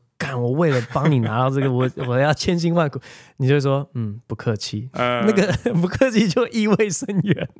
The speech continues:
Speaker 2: 嗯，嗯。
Speaker 1: 因为我在思考“不客气”的使用语境，好像都是真的跟比较不熟的人，
Speaker 2: 反而才会用“不客气”。
Speaker 1: 反而才会用“不客气”。对，这样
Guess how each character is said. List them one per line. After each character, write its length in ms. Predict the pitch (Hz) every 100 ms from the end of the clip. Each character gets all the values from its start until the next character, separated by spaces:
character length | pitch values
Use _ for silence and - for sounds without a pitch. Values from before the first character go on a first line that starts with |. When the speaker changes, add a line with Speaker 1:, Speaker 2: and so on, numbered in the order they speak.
| -
Speaker 2:
嗯， 440 | - 139 131 117 113
嗯。 320 | 120 110 113 -
Speaker 1:
因 120 | 202
为 60 | 185
我 60 |
在 100 | 131
思 220 | 147 143
考 180 | 143 107
“不 120 | -
客 180 | 104 139
气” 180 | 120 127
的 260 | 110 104 -
使 200 | - 117
用 180 | 139 139
语 180 | 107
境， 220 | 98 127 110 - _
好 160 | 131
像 160 | 156 196
都 100 | 190
是 180 | 196 185
真 180 | 185 185
的 100 | 139
跟 240 | 135 135
比 140 | 123
较 140 | 107 117
不 140 | -
熟 300 | 135 - 95
的 140 | 107 104
人， 320 | - 127 139 _
Speaker 2:
反 240 | - 131 101
而 200 | 104 107
才 220 | - 95
会 160 | 113
用 160 | 110 117
“不 0 |
客 0 |
气”。 0 |
Speaker 1:
反 100 | 131 135
而 80 |
才 160 | 151 127
会 140 | 131
用 140 | 131 127
“不 80 | 110
客 180 | - 107
气”。 180 | - 107
对， 180 | 123 131
这 100 | 185
样 120 | 175